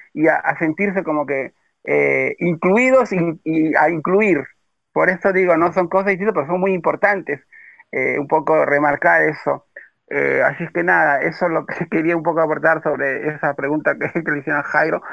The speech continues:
Y, este, de ahí a lo que nosotros venimos ahora, cuando, cuando vemos a la nuestra jugar fútbol o cuando nos invitan a un partido, eh, nos sentimos como que nada, acá,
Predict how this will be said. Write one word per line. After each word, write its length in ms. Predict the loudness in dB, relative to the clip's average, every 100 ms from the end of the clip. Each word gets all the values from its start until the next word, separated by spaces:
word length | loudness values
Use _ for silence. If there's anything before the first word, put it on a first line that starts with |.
| -16 -12
Y, 240 | -4 0 2
este, 320 | 2 0 0
de 920 | 2 4 4 2 2 0 0 0 2 2
ahí 180 | 2 4 4
a 60 | 4
lo 140 | 2
que 100 | -2
nosotros 420 | -2 0 0 0
venimos 400 | -2 -6 -6 -2 2
ahora, 480 | 4 4 4 0 -8 _ _
cuando, 1000 | -2 0 2 2 2 2 2 0 -4 -8 _ -2
cuando 260 | 0 2 2
vemos 220 | 2 2
a 60 | 0
la 100 | 2
nuestra 260 | 0 0
jugar 240 | 0 0 0
fútbol 400 | 0 2 4 2
o 140 | 2 2
cuando 260 | 0 2
nos 180 | -2 -2
invitan 440 | -4 -4 0 2 2
a 100 | 2
un 140 | 2
partido, 760 | 2 0 -4 -6 0 2 2 -2 _ _ _
eh, 580 | 0 2 4 4 2 0 0
nos 160 | -2
sentimos 400 | -2 -2 0 2
como 340 | 2 2 0 0
que 460 | -2 0 0 -2
nada, 880 | 0 2 4 4 4 4 2 0 -2
acá, 840 | -2 0 2 2 2 2 0 -4